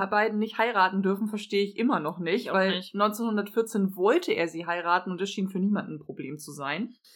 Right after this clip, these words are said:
Speaker 1: Ich meine ja
Speaker 2: Ja.
Speaker 1: nur, kommen wir darauf irgendwann noch mal
Speaker 2: In der
Speaker 1: zurück.
Speaker 2: nächsten, äh, Folge habe ich tatsächlich auch was dazu zu sagen, also
Speaker 1: Ja,
Speaker 2: deswegen.
Speaker 1: also
Speaker 2: Mhm.
Speaker 1: merken wir uns das für später.
Speaker 2: Mhm.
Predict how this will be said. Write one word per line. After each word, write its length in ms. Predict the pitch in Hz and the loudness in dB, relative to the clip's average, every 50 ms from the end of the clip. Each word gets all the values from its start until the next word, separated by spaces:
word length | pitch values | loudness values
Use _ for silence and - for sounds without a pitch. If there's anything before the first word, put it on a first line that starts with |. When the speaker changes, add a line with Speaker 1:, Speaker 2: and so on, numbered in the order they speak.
| - _ _ _ - - - _ _ - | -20 _ _ _ -16 -16 -16 _ _ -6
Speaker 1:
Ich 160 | - 226 220 240 | -6 -2 2 4
meine 280 | 247 269 262 269 254 202 | 4 4 4 2 0 2
ja 60 | 165 | 2
Speaker 2:
Ja. 160 | 196 180 165 156 160 170 180 214 269 | 2 2 2 2 2 2 0 0 -2
Speaker 1:
nur, 40 | 285 - - - - _ _ _ - | -4 -8 -14 -20 -20 _ _ _ -6
kommen 260 | - - 254 302 311 | 2 2 4 4 6
wir 80 | 254 226 | 6 6
darauf 320 | 214 202 202 202 208 - | 6 6 4 4 4 4
irgendwann 380 | - 214 220 214 202 196 196 190 | 4 4 4 4 2 2 2 0
noch 100 | 185 185 | 0 -2
mal 120 | 185 175 180 | -2 -2 -2
Speaker 2:
In 120 | 233 233 | 0 2
der 100 | 233 233 | 2 4
Speaker 1:
zurück. 100 | 233 - | 4 4
Speaker 2:
nächsten, 420 | 202 254 - - 247 233 220 214 214 | 4 2 0 -2 -4 -4 -2 0 0
äh, 160 | 165 202 214 | 0 0 0
Folge 340 | 208 240 226 220 214 202 208 | 2 2 2 4 4 4 4
habe 200 | 208 190 196 196 | 2 2 2 0
ich 80 | 190 - | -8 -6
tatsächlich 480 | 220 196 196 - 196 196 - 190 185 | -8 -6 -4 -6 -6 -8 -8 -8 -6
auch 160 | - 170 175 | -6 -6 -6
was 160 | - 175 175 - | -8 -10 -8 -8
dazu 260 | 170 170 - - 170 | -10 -8 -8 -10 -12
zu 160 | 160 - 170 | -12 -10 -10
sagen, 360 | 156 160 160 170 165 156 156 165 | -8 -6 -4 -4 -6 -6 -6 -2
also 360 | 147 - - 165 165 151 - - | -2 -2 -2 -2 -8 -8 -2 2
Speaker 1:
Ja, 140 | 196 175 | 2 2
Speaker 2:
deswegen. 280 | 170 - 160 151 160 175 _ _ | 2 0 -4 -14 -16 -20 _ _
Speaker 1:
also 260 | - 196 185 185 185 180 | -2 -2 0 0 2 2
Speaker 2:
Mhm. 80 | 190 | 4
Speaker 1:
merken 240 | 202 226 240 233 208 | 4 4 4 4 2
wir 100 | 190 175 | 2 2
uns 120 | 175 180 - | 0 -2 -6
das 140 | 175 - - | -8 -8 -8
für 80 | - | -12
später. 520 | 160 - - 175 165 165 - 151 160 185 190 | -10 -8 -6 -6 -6 -6 -6 -6 -4 -4 -4
Speaker 2:
Mhm. 260 | 190 226 277 - | -6 -8 -12 -14